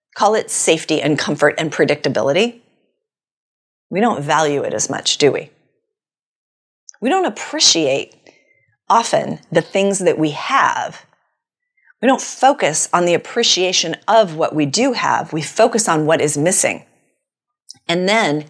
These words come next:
we question the entire relationship because what it is that we're reaching for next is missing. And we think, "Well, if it's not inherently there, then I can never have it with this person." And that is not true, because we are always,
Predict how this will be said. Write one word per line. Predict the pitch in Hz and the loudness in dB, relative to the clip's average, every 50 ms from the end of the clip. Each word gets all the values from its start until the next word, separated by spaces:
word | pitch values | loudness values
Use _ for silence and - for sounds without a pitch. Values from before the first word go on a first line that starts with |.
| _ | _
we | - 160 | -8 -6
question | 156 - - - 180 - - - - 175 160 | -6 -6 -6 -4 -2 -2 -2 -2 -2 -2 -2
the | 160 156 | -2 0
entire | 151 156 170 - - - 190 185 208 202 190 196 | 0 -2 -2 -4 -2 -2 0 0 0 0 0 0
relationship | 175 160 156 156 156 165 160 - 165 156 143 - 151 135 - - - - - - - - - - - _ | 0 0 0 0 0 0 0 -2 -2 -2 -2 -2 -2 -2 -6 -8 -14 -20 -20 -18 -18 -18 -20 -20 -4 _
because | 170 180 - - - - 254 220 190 170 151 147 143 | 0 0 0 -2 -6 -2 0 2 2 2 2 0 -4
what | 151 160 170 175 175 | -2 0 2 2 2
it | 185 175 | 2 0
is | 165 160 160 156 - | 0 0 0 0 -2
that | 151 120 | -4 0
we're | 160 160 151 | 0 0 2
reaching | 147 160 165 156 - 175 165 165 | 2 2 0 0 0 -2 -2 -2
for | - 170 165 160 | -2 0 0 0
next | 151 156 160 - - - - - | 0 0 -2 -2 -4 -2 0 0
is | 165 156 - | 0 0 2
missing. | 160 160 165 - - 143 - - - - _ - - - - - - - | 2 0 0 0 0 -2 -4 -8 -12 -16 _ -20 -20 -18 -16 -16 -10 -6
And | - 175 175 | -4 -2 0
we | 170 165 | 0 0
think, | 165 196 180 165 - | 0 -2 -2 0 2
"Well, | 170 165 | 2 2
if | 165 165 190 | 2 2 0
it's | 185 180 - 202 | -2 -2 -2 0
not | 180 170 160 - - - | 0 0 0 0 -2 -2
inherently | 170 165 156 - - 190 175 180 147 - 151 160 151 | -2 -2 -4 -4 -2 0 0 0 0 0 -2 -2 0
there, | 143 180 220 214 156 143 | 0 2 2 2 2 2
then | 143 160 151 | 0 0 0
I | 156 156 | -2 -2
can | 147 - 185 156 156 | -4 -2 -2 0 2
never | 156 160 160 151 143 139 | 2 2 2 2 0 -2
have | - - 254 262 226 175 | -2 0 0 2 2 0
it | 117 82 - - _ _ _ _ _ - - - - _ - | -2 -4 -6 -10 _ _ _ _ _ -20 -20 -20 -14 _ 0
with | 180 170 170 170 | 2 2 2 2
this | - 143 143 - - | 0 0 0 0 -2
person." | - - 233 208 - - - - - - _ _ _ _ - - - - - - - _ | -2 -2 0 0 0 0 -2 -4 -10 -16 _ _ _ _ -20 -20 -20 -20 -18 -18 -10 _
And | - 180 180 180 185 | -2 -2 0 0 0
that | 196 190 202 | 0 0 2
is | 214 233 214 214 | 2 0 0 -2
not | 202 190 180 - | -2 -4 -4 -4
true, | - - - - 277 226 165 - - - - | -4 -4 0 2 2 4 2 2 -2 -4 -6
because | - 190 - 202 202 | -6 -4 -4 -2 0
we | 202 214 220 | 2 2 2
are | 202 185 - _ | 2 0 -2 _
always, | - 185 208 220 240 220 170 - - 82 - - - | -2 0 2 2 2 0 -2 -4 -4 -4 -4 -6 -6